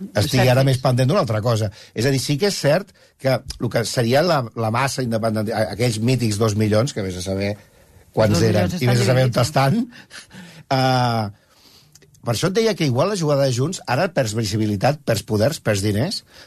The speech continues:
Speaker 1: però igual, eh, dintre del votant, eh, no, no dic més abrandat, però el votant que, que sí que fa els deures com independentista, eh, ha sonat bé marxar del govern. Igual, home, perquè si, si consideres que Esquerra, eh,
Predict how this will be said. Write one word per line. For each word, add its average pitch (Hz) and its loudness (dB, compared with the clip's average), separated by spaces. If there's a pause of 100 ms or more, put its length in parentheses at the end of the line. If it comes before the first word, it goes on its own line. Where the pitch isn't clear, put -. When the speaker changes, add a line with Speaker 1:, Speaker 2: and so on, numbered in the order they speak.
(100)
Speaker 1:
però 117 2
igual, 107 2 (100)
eh, 107 0
dintre 143 0
del 117 2
votant, 117 0 (560)
eh, 101 0 (220)
no, 131 2
no 151 2
dic 160 -2
més 135 0
abrandat, 123 2
però 110 -2
el 104 -4
votant 120 0
que, 120 0
que 120 -4
sí 147 -2
que - 0
fa 127 0
els 104 -2
deures 110 2
com 107 -2
independentista, 104 0
eh, - -6 (340)
ha 110 -2
sonat 104 0
bé 143 0 (120)
marxar 98 -4
del 92 0
govern. 82 -2 (520)
Igual, 110 0 (340)
home, 113 0 (120)
perquè 104 -4
si, 113 -2 (100)
si - -2
consideres 131 2
que - -6
Esquerra, 123 -2 (100)
eh, 95 -8